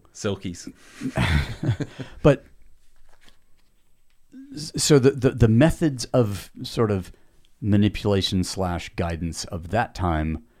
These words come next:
Speaker 2: were different than later. Plus, there was, you know, thir-, no, I'm just gonna go with thirty-five guys to train. The ability, you know, and, and, and the relationships developed with the people,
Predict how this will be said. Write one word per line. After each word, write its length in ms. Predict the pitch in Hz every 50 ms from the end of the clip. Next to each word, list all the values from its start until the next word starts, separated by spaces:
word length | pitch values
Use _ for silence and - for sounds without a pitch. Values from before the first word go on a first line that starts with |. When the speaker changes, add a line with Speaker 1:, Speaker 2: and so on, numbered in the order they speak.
| _ _ _ _ _ _ _ _
Speaker 2:
were 180 | - 98 - - _ _
different 380 | 190 180 - - 107 92 92 - _
than 340 | - 110 92 87 87 87 - -
later. 320 | 110 160 220 147 104 107
Plus, 400 | - - 196 208 185 - - -
there 200 | - - 143 139
was, 360 | 131 135 127 - - - - _ - -
you 120 | 143 117
know, 200 | 104 104 107 107 - _ _ - - - - _ _ - - _ _ _ - - - - _ _ _ - - _ _ _ _
thir-, 160 | 123 - - _
no, 80 | 104 98
I'm 160 | 101 107 95
just 140 | 90 - -
gonna 140 | 107 101 87
go 120 | 90 92
with 100 | 90 87
thirty-five 420 | - 110 101 98 92 - 101 101
guys 360 | - 143 151 - - - - - _ _ _ _ - _ _ _ _ _ _ _ _ -
to 80 | -
train. 380 | - - 104 90 80 - - - _ _ - - - _ _ _ _ _ _ _ _
The 100 | - 101
ability, 580 | 92 - - 139 135 131 127 127 123 117 104 -
you 120 | - 123 104
know, 240 | 87 95 98 101 -
and, 200 | 131 120 117 -
and, 220 | - 113 110 -
and 160 | 135 117 104 92
the 140 | 101 98
relationships 600 | 92 90 98 95 143 175 - 170 127 - 117 -
developed 340 | - - 92 107 98 92 -
with 100 | - 90
the 80 | - 87
people, 440 | - - 101 - 101 95 90 85